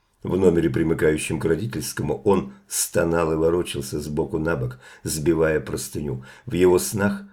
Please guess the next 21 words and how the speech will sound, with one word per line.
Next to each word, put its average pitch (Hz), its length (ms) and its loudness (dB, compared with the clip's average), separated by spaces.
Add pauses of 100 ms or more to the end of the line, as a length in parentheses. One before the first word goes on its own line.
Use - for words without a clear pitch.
(140)
он 92 200 4
и 85 40 6
мать 85 240 2
спорили, 69 580 -2 (140)
шагая 85 460 2
по 82 140 -4
тропе. 82 440 -2 (260)
В - 120 -16
какой-то 98 380 4
момент 90 340 0
он 90 100 2
оборачивался, 95 800 0 (280)
то 101 120 4
ли - 80 2
потому, 85 320 0
что - 180 -4
не 82 100 2
мог 80 200 2
больше 78 260 0
выносить 78 460 -4
мать, 90 440 -2